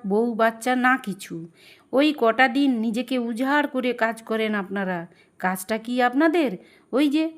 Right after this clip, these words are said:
অগণিত সাধারণ গুরু ভাইরা, ঘরের মায়েরা, যারা দীক্ষাপত্রের কাজে নিত্যদিন ছুটে চলেছেন শত স্বেচ্ছায়, তাদের যাত্রায় সামিল হন, অকৃত্রিম ও আন্তরিকভাবে।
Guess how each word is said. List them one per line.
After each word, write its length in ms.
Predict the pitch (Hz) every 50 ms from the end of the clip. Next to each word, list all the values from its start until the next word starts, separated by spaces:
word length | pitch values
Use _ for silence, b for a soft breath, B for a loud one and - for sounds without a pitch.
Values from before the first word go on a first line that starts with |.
| - _ _ - -
অগণিত 480 | 208 202 208 220 226 233 226 226 220 226 220
সাধারণ 580 | 220 226 226 214 208 196 214 220 208 208 208 214 202
গুরু 220 | 190 214 202 220 208
ভাইরা, 420 | - 214 226 220 214 214 214 208 208 202 B B B B B 196
ঘরের 400 | - 180 208 214 208 208 208 202
মায়েরা, 520 | 202 202 202 202 208 214 208 202 208 202 202 202 202 B B B B -
যারা 280 | 180 202 202 208 208 202
দীক্ষাপত্রের 760 | 180 180 226 226 - - - 233 208 220 220 220 220 214 214 202
কাজে 280 | - 202 202 190 202 202
নিত্যদিন 560 | 196 208 220 214 - - 220 220 196 220 220 214 196
ছুটে 320 | - - 233 190 - 226 220
চলেছেন 500 | 220 214 214 220 226 226 226 277 277 262 254 - B B B B B
শত 260 | - - 226 233 233 269 254
স্বেচ্ছায়, 560 | - - 262 254 247 247 - 311 320 294 247 226 B B B B B -
তাদের 320 | 202 202 202 214 220 202 196
যাত্রায় 460 | 185 202 202 202 202 - 214 208 190 190 -
সামিল 360 | - 175 185 196 208 202 180
হন, 260 | 160 165 180 175 170 170 170 b b b b b b
অকৃত্রিম 720 | - 233 277 277 277 - 269 277 - _ - 269 269 269 269 269 -
ও 80 | - 208 214 -
আন্তরিকভাবে। 880 | 202 185 208 226 214 226 233 220 220 202 170 160 175 190 175 165 170